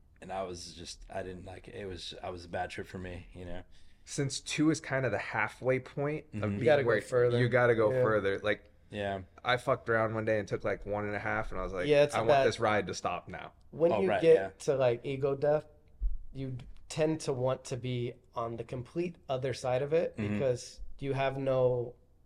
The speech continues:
Speaker 3: recollection of, of
Speaker 2: What happened?
Speaker 3: your, your human traits, you know what I mean? When
Speaker 1: Yeah.
Speaker 3: you're halfway in and halfway out,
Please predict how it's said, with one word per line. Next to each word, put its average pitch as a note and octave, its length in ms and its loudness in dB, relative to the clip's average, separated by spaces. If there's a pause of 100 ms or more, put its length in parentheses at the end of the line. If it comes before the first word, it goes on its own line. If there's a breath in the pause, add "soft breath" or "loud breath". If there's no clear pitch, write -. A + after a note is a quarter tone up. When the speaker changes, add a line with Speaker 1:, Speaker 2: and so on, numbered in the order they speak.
Speaker 3:
recollection A#2+ 840 -4
of, A2 180 -6 (240)
of A2+ 300 -4 (400)
Speaker 2:
What G#2+ 180 -4
happened? G2 400 -6 (180)
Speaker 3:
your, C3 280 0 (120)
your B2 220 -4
human A#2 600 -4 (120)
traits, A2 460 -6
you A#2+ 40 -4
know A#2+ 80 -2
what A#2+ 80 0
I A#2+ 40 0
mean? C#3 280 -4 (140)
When C3+ 160 -4
Speaker 1:
Yeah. F3+ 80 -2
Speaker 3:
you're F3 340 4
halfway C3 540 0
in C3 80 4
and B2 140 0
halfway A#2+ 400 -2
out, B2+ 320 4